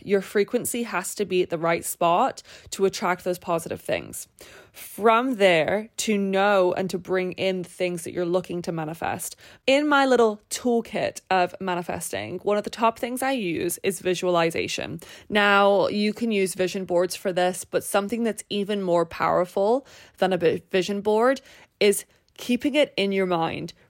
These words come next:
really thinking and visualizing it in your mind for what you wanna manifest. And you have to feel the emotion and the joy and everything else that that manifestation is going to bring to you.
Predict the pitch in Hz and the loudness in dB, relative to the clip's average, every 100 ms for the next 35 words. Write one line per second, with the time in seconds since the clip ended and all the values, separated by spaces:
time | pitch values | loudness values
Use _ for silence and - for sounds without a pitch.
0 | - 175 214 240 269 277 - 185 190 226 | -12 2 6 6 6 0 0 -2 0 0
1 | 220 - 202 175 180 185 190 190 214 220 | 0 0 -2 2 0 2 0 2 0 -2
2 | 240 - 196 196 202 185 165 170 208 - | -2 -2 -4 0 0 0 -2 -2 -4 -2
3 | 196 170 180 - 202 190 180 160 151 151 | -2 2 0 0 -2 0 0 -4 -6 -4
4 | 196 254 - - - - - 208 220 214 | -2 -2 -6 -14 -20 -20 -6 -2 0 0
5 | 220 220 208 - - 262 254 - 196 190 | 0 -2 -4 -6 -6 -4 -6 -8 -2 2
6 | 185 196 247 262 _ _ _ - 208 202 | 4 4 2 -2 _ _ _ -2 2 2
7 | 185 175 180 - 220 240 262 - 190 185 | 2 2 2 0 0 0 -4 -2 0 0
8 | 170 - 185 175 180 226 247 196 - 185 | -2 0 2 4 4 2 0 -2 -2 -2
9 | 185 220 262 240 175 175 208 - 190 - | 0 -2 -2 -6 -2 -2 -2 -4 -6 0
10 | 180 185 - - 190 185 185 202 190 185 | 0 0 -4 -10 0 0 2 0 2 0
11 | 180 226 196 - 175 175 180 185 175 294 | 0 -2 -4 0 2 2 -2 -4 -2 0
12 | 262 185 143 98 170 | -2 -4 -4 -6 -12